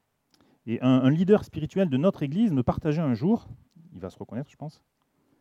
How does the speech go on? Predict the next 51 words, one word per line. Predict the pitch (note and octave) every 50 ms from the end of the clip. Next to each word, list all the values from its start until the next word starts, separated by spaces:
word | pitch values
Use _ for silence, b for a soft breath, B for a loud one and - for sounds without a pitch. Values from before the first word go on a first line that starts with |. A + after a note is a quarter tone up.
| _ _ _ _ _ -
il | A2
me | A#2+
disait, | B2 B2+ D3 F#3 F#3+
il | - C3
y | B2+ B2
a | B2
deux | A#2+ A#2 C3 G#3+ G#3+
mauvaises | G3 F3 D#3 D#3+ C#3 -
façons | - C#3 B2 - - E3 D#3+
de | C3
réagir | A2+ G2+ B2 B2+ A#2+ A2+ C3 D#3 E3+ C3 - -
à | A2+
la | A2+
critique | A2 - - - - D#3 - -
qu'on | - A#2
reçoit. | G2+ - - - F2+ D#2+ - _ _ _ _ _ _ - - _ _ _ _ _ _ _ b b b b b b b b b b
La | G#2
première | - - F3 F3+ F3+ F#3+ D#3+ D3+
mauvaise | C#3+ C3 C3 A#2+ -
façon | - B2 G#2+ - - D3+ E3 E3+ D#3 _ _ _ _
de | - G#2 G#2+
réagir | G#2+ A#2 A#2 A2 B2 C#3 G#2+
à | G#2+
la | G#2+
critique | - - - D3 A#2+
qu'on | - G#2+
reçoit, | G#2+ G2 - C#3+ D3 D#3+
c'est | - - - - C#3 C#3+
de | C3 A#2
refuser | G#2 D#3 - - D#3+ C3 D3
le | C#3
message | B2+ A2+ G#2 - C3 C#3 E3+ E3+ E3+ D#3+ _ b b b b b b b b b b b b b b b b b _ _ _ _ _ _ _ _
en | - A#2 A#2
disant, « | A2+ A#2+ D3 D3+
Mais | C#3 A2
c'est | G2+ - A#2
qui | - -
cet | C3+ - -
imbécile | A#2 A2+ A2 A#2 G#2+ - - C#3+ C#3+
qui | C3+ -
vient | - A2 G#2+
me | G#2
critiquer ? | - - - - G#2 - - C3+ D#3
De | C3 G#2+ G2+
quel | - A2 G2+
droit ? | G2 - G#2+ B2+ -
Pour | - - -
qui | - - _
il | -
se | -
prend ? » | - - A#2 - C3 G2 E2 D#2+